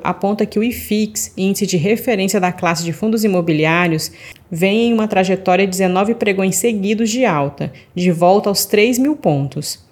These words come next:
Este patamar não era alcançado desde outubro do ano passado.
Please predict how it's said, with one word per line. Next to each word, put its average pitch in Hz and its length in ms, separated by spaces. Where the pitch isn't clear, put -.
Este - 220
patamar 196 580
não 202 180
era 196 120
alcançado 196 640
desde 185 240
outubro 208 340
do 240 60
ano 240 120
passado. 135 680